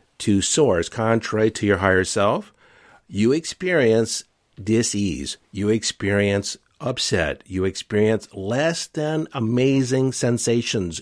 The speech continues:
in your body. You might feel depressed. You might feel heavy. You might feel icky and just awkward. It feels like it's,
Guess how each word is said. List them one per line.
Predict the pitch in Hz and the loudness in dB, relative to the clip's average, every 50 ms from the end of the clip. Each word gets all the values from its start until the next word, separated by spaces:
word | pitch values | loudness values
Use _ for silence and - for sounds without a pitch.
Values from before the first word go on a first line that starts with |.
| - _ - | -14 _ -4
in | 113 110 | 0 2
your | 107 110 107 | 4 4 4
body. | 110 104 98 98 69 62 62 - - _ _ _ | 4 4 2 0 -2 -4 -6 -10 -14 _ _ _
You | - 165 | -12 -6
might | 170 170 101 98 101 | -2 0 0 0 0
feel | - - 107 101 101 107 | 0 0 2 2 2 2
depressed. | 104 117 - - - 160 147 123 101 - - - | 0 -2 -4 -2 2 4 4 4 4 2 0 -2
You | 98 | -2
might | 101 101 104 | 0 0 0
feel | - 117 113 113 120 | 0 2 2 2 2
heavy. | 127 - - - 151 147 143 135 123 123 110 | 0 -4 -8 -4 0 2 2 2 2 0 0
You | 98 92 95 101 | 2 2 0 0
might | 107 110 107 104 - | 0 0 -2 -2 -4
feel | - - 117 113 107 101 101 - - - - - _ _ _ | -2 0 2 2 2 2 0 -4 -12 -20 -20 -20 _ _ _
icky | - - 151 147 - - - 107 98 92 78 73 80 - - | -6 -4 -4 -4 -4 -2 -2 0 0 0 -2 -6 -8 -12 -8
and | - 113 104 104 101 101 | -6 -4 -2 -2 -2 -2
just | 104 113 107 98 - - - - _ _ _ _ - | 0 0 0 0 -2 -8 -16 -20 _ _ _ _ -6
awkward. | 131 147 156 147 147 - 123 104 101 95 92 90 82 - - - - - - - - - - _ _ _ | -2 -2 -2 -2 -4 -2 0 2 2 2 2 0 -2 -6 -10 -18 -20 -20 -20 -20 -20 -20 -20 _ _ _
It | 131 107 | -8 -6
feels | - 127 127 127 131 107 117 | -2 2 2 2 2 2 2
like | 117 113 - | 0 0 0
it's, | 117 101 - - | -4 -4 -4 -8